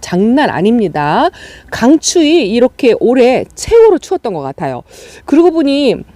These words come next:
어저께만 해도 물이 고프다 하고 제가 많이 생각을 하고 물을 못 줘서, 음, 안타깝다라고 얘기를 했는데 어제하고 오늘하고 다 이 상태를 보니까 요 아이들도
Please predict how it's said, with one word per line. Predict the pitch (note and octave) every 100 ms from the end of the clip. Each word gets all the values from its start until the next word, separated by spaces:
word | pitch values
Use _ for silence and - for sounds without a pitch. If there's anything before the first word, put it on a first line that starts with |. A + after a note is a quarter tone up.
| _
어저께만 | - A3 E4 D4 C4+ B3
해도 | G3+ F#3+ F#3+ F#3+ F#3+
물이 | F3+ A3 C#4
고프다 | - A3+ A3 G3 F#3 F#3
하고 | G3+ C#4 A3+ A#3
제가 | - F3+ E3
많이 | - E3
생각을 | D#3+ D#4 D4 G#3
하고 | G#3 G#3+ D#4+ - - - -
물을 | A3 D#4 E4
못 | A#3
줘서, | - F3 E3 E3 F#3 D#3 - -
음, | G3 D#3 B2+ -
안타깝다라고 | F#3 - D#4+ C4 - _ A#3+ G#3+ E3+ D#3
얘기를 | E3+ E3 F3
했는데 | B3+ B3 F#3+ A3 -
어제하고 | D#3+ F#3+ A#3+ G#3 E3+
오늘하고 | F3 F3 D#3 B2
다 | - D#3+
이 |
상태를 | D3+ - F4+ F#4+ B3+
보니까 | - F3+ F3+ - E3+ F3 - - - - G#3
요 | B3+
아이들도 | D#4+ B3+ A3 G3 A3+ D#3+